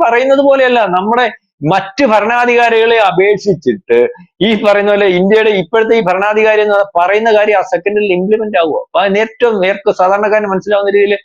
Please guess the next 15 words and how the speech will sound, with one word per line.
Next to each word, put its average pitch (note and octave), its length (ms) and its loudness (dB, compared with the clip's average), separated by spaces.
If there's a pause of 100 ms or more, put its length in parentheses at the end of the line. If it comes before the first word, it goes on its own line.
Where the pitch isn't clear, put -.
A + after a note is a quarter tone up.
(220)
ഒരു F#3+ 80 2
കാര്യം, G3+ 280 2
നേരത്തെ G3 300 -2
ഈ G#3 120 0
ഒരു G3+ 240 2
രൂപയ്ക്ക് A3 560 0
പെൺകുട്ടികൾക്ക് G#3+ 800 -2
നാപ്കിൻ A3+ 380 -4 (140)
അങ്ങനെ A3 220 -4
ഒരു G#3+ 140 -8
സാധനം G#3 200 -2
ഉണ്ടല്ലോ, E3 200 0
കൊടുക്കുന്ന G#3 360 0
ഒരു G3 200 0
കാര്യം F#3 260 -2